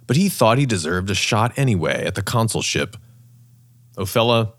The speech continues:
makes his request to the dictator for an exception, but Sulla refuses.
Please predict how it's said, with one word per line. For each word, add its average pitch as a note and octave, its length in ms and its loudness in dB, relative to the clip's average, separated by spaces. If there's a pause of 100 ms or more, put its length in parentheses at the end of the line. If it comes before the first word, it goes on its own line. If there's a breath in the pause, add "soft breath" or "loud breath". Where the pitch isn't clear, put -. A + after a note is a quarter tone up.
makes A2+ 220 2
his A2 160 0
request A2 720 0
to G2+ 80 -2
the F#2+ 100 0
dictator F#2 500 -2
for G2 200 0
an G2 80 2
exception, F2+ 640 -2 (760)
but F#2 140 -8
Sulla A2+ 300 -4
refuses. G2 960 -2